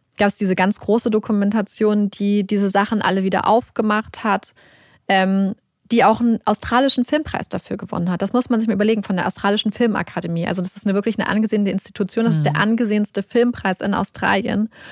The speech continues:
Speaker 1: Und die haben dieser Dokumentation, ähm, einen Film belehnt für beste Dokumentation.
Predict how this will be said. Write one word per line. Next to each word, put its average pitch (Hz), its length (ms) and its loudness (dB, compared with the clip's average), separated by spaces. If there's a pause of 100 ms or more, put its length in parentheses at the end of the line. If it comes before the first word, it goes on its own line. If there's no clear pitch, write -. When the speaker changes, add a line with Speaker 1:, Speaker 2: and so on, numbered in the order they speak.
(160)
Speaker 1:
Und 214 220 0
die 240 160 4
haben 220 140 2
dieser 214 200 2
Dokumentation, 202 880 0 (500)
ähm, 196 440 2 (240)
einen 226 140 0
Film 339 280 2
belehnt 196 260 0
für 196 120 0
beste 196 340 -2
Dokumentation. 196 920 0